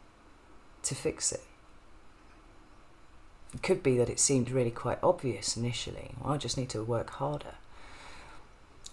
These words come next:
I need to put more effort into this thing. I need to invest more."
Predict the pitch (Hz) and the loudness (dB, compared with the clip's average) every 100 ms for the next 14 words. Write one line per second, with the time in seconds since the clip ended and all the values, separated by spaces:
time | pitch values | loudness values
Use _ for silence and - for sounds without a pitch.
0 | - 127 120 - 135 139 123 123 139 - | -4 -2 -2 -4 -2 0 2 0 0 -2
1 | - 104 - - 104 - - - - - | -4 -4 -6 -6 -2 -2 -2 -14 -16 -18
2 | - - - - - - 135 135 113 117 | -18 -18 -20 -18 -12 0 0 2 0 0
3 | 113 110 - 147 156 | 0 -2 -2 0 0